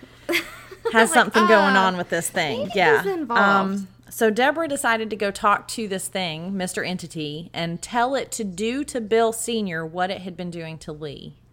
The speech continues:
Speaker 2: And it did. His
Speaker 1: Mm.
Speaker 2: money would go missing. His clothes were destroyed. He woke up one night with the floor covered in water and the tip of his electric blanket laying in the water.
Speaker 1: Oh, my gosh.
Speaker 2: Yeah.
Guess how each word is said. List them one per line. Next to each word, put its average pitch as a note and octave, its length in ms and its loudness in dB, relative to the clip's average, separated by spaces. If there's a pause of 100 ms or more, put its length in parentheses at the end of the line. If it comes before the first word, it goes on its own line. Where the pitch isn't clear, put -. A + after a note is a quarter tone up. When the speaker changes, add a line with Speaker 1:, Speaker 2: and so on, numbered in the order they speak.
(760)
Speaker 2:
And E3+ 180 -8
it D#3+ 100 -10
did. A2 320 -10 (1300)
His G3+ 180 -6
Speaker 1:
Mm. C4 60 -4
Speaker 2:
money E3 240 -8
would E3+ 160 -10
go E3 120 -6
missing. F#3+ 500 -8
His F3+ 160 -10
clothes D3 420 -10
were D3 80 -16
destroyed. G3 800 -10 (200)
He F3+ 200 -12
woke D#3+ 340 -10
up D#3+ 360 -8
one E3 260 -10
night D#3+ 360 -10 (220)
with D3+ 300 -10 (140)
the D#3 140 -14
floor E3 420 -12
covered F3+ 380 -12
in E3 160 -14
water D#3+ 340 -8
and D3+ 220 -14
the D3 40 -14
tip E3 320 -14
of D#3 160 -14
his D3+ 140 -14
electric D3+ 460 -10
blanket D3+ 420 -12 (300)
laying D3 400 -12
in D3+ 80 -14
the D3+ 60 -14
water. D3 400 -10 (520)
Speaker 1:
Oh, C#4 300 -6
my E3 160 -10
gosh. D3+ 760 -10
Speaker 2:
Yeah. E3+ 260 -6